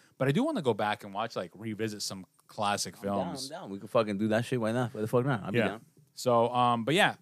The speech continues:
Speaker 1: So I was thinking we do Hellraiser and Hellraiser, the new one, together as one, as one episode. And
Speaker 2: Yeah.
Speaker 1: then, um, I think this week Blonde comes out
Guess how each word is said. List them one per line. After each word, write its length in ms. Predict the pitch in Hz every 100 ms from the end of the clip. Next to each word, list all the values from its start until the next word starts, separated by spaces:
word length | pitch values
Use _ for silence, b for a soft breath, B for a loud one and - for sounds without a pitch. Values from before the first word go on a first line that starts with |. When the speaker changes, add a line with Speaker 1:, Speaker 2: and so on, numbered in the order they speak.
| _
Speaker 1:
So 180 | - 151
I 60 | 156
was 100 | 170
thinking 320 | 202 160 113
we 100 | 131
do 140 | 117
Hellraiser 460 | 101 135 139 143 135
and 80 | 120
Hellraiser, 500 | 120 127 127 123 117
the 80 | 107
new 140 | 120
one, 300 | 131 139 127 -
together 360 | - 113 120
as 180 | 113 101
one, 240 | 101 113 113
as 300 | 98 98 101
one 120 | 110
episode. 440 | 120 120 135 131
And 80 | -
Speaker 2:
Yeah. 60 | 101
Speaker 1:
then, 120 | 120
um, 340 | 120 113 110 104
I 60 | -
think 220 | 165 156
this 180 | 165 -
week 220 | 180 -
Blonde 460 | 113 104 123 143 156
comes 260 | 139 104 92
out 280 | 90 90